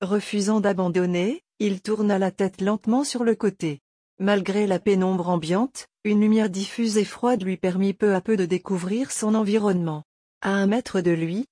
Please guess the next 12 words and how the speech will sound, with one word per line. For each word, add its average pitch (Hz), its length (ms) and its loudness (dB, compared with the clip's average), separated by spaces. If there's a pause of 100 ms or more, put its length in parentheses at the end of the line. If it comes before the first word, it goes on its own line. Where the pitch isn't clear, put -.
(140)
une 208 240 2
paroi 208 300 0
de 190 100 0
pierre 190 300 -2
s'élevait 190 480 0
jusqu'à 214 420 0
un 196 80 2
plafond 185 420 -2
voûté 175 360 -2
qu'il 220 200 -2
distinguait 190 640 -2
difficilement. 208 800 -2